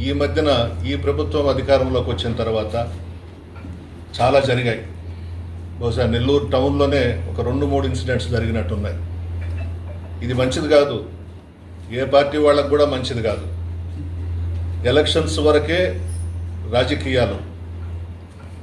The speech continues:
ఎలక్షన్స్లో ప్రజలు ఓట్లేసి గెలిపించినారా లేకపోతే ఈవీఎంలు గెలిపించినాయా అని అనేది భగవంతుడికి తెలియాలి. అదృష్టం ఉంటే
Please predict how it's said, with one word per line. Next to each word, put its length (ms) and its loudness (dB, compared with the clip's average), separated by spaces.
ఎలక్షన్స్లో 640 4
ప్రజలు 340 2
ఓట్లేసి 460 2
గెలిపించినారా 680 2
లేకపోతే 440 0
ఈవీఎంలు 520 0
గెలిపించినాయా 680 0
అని 120 2
అనేది 260 0
భగవంతుడికి 520 0
తెలియాలి. 380 -4
అదృష్టం 460 0
ఉంటే 140 4